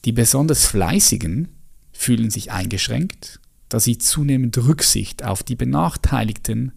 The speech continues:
und Passiven nehmen. So, dies löst bei vielen eine Sehnsucht nach mehr Freiheit und Eigenverantwortung aus.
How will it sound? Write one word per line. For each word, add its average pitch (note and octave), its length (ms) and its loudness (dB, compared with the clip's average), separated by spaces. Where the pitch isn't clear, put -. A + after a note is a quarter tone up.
und C3+ 220 -8
Passiven - 600 -2
nehmen. - 220 -8
So, A2 160 -2
dies F3+ 360 -2
löst A2 420 0
bei G#2+ 220 -4
vielen D3 580 2
eine G2+ 240 0
Sehnsucht A#2+ 680 0
nach A2 180 -6
mehr G2+ 180 -2
Freiheit G2+ 680 -2
und B2 120 -4
Eigenverantwortung G#2+ 960 -2
aus. - 360 -8